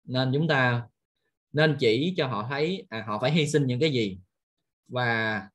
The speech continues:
họ sẽ được lợi gì từ những cái việc họ hy sinh như vậy. Thì lúc này theo mình nghĩ nó sẽ thuyết phục hơn đối với người khách hàng, tại vì bản thân ai cũng biết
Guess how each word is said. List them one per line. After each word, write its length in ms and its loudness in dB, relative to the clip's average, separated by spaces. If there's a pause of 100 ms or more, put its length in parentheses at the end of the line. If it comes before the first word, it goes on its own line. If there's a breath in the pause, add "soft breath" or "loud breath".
(340)
họ 100 -4
sẽ 100 0
được 180 0
lợi 240 0
gì 200 0
từ 80 -4
những 160 -4
cái 60 -2
việc 160 -2
họ 60 -6
hy 120 -4
sinh 180 -4
như 120 -2
vậy. 300 -4 (720)
Thì 460 4
lúc 160 6
này 340 0 (200)
theo 100 2
mình 140 0
nghĩ 120 0
nó 60 0
sẽ 240 -4
thuyết 220 2
phục 260 -2
hơn 280 -2
đối 120 -2
với 100 2
người 80 -2
khách 140 -6
hàng, 280 -4 (100)
tại 140 -2
vì 300 0 (400)
bản 200 0
thân 200 2
ai 240 0
cũng 200 -4
biết 260 0